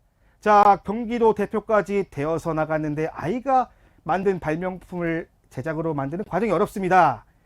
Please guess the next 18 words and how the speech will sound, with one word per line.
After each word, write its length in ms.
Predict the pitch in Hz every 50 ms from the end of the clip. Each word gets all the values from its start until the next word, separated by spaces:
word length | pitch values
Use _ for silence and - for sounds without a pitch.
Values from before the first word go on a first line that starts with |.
| _ _ _ _ _ _
자, 360 | - 196 185 180 175 160 - _
그래도 300 | _ 180 190 180 190 185
제품을 340 | 165 180 165 - - 185 175
만드는 400 | 165 160 156 170 165 165 165 156
게 300 | 160 180 208 233 240 - _ _ _ _ _ _ _ _
유리하겠죠? 680 | 139 165 175 233 233 202 202 - - - 226 285 285 - _ _ _ _ _ _ _ _
맞습니다. 640 | - 160 214 214 - 320 302 247 202 196 214 185 - _ _ _ _ _ _ _ _ _ _ _ _ -
자, 80 | 202
근데 200 | - - 240 247
어머니 360 | 190 185 214 247 233 175 139 -
오해하지 360 | 170 226 277 285 277 240 247
마세요. 440 | 180 156 156 170 165 160 208 254 - _ _ _ _ _ _
저는 260 | - 220 285 285 -
발명대회를 800 | - - - 185 269 320 359 359 359 359 339 339 320 311 285 269
홍보하는 360 | 294 311 302 302 285 285 269
게 60 | 254
아니라 480 | 247 185 160 135 240 277 240 147 110 - _ _ _ _ _ _ _ _ _
이 300 | 214 262 285 247 160 110